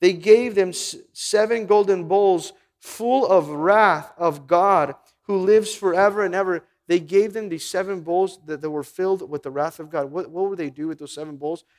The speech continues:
They would now, one by one, they would now pour those bowls of wrath on the earth. They would serve in these bowls the wrath of God completely in full, culminating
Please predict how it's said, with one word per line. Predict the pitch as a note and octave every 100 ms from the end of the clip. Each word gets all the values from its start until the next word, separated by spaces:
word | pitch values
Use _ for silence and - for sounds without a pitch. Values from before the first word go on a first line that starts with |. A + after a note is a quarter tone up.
| _ -
They | D3+
would | D#3+ D3
now, | C#3+
one | C3 C3+ F3
by | F3+ E3+
one, | D#3 B2+ A#2+ G#2 _ _ _ -
they | C#3+
would | C#3
now | C3+ A#2+
pour | - D#3 D#3
those | D3+ C#3
bowls | C3 C3+ C3+
of | B2+ B2
wrath | B2+ B2 B2
on | B2
the | A2+
earth. | B2+ A#2+ _ _ _ _ _ _ _ _ _ _ _ _ -
They | C3
would | B2
serve | - - F#3 F3+ C#3 A#2+ A#2+ _
in | C3+
these | C3 B2
bowls | C3 B2+ B2 _ _
the | C#3
wrath | B2 A#2+ C#3+ _
of | C#3+
God | C3 B2 A#2 - _ _
completely | - B2+ _ E3+ E3+ E3+ F#3+ _ _ _
in | A#2
full, | - E3+ D#3+ D#3 D3+ _ _ _
culminating | - E3+ E3 D#3+ C#3 C#3 C#3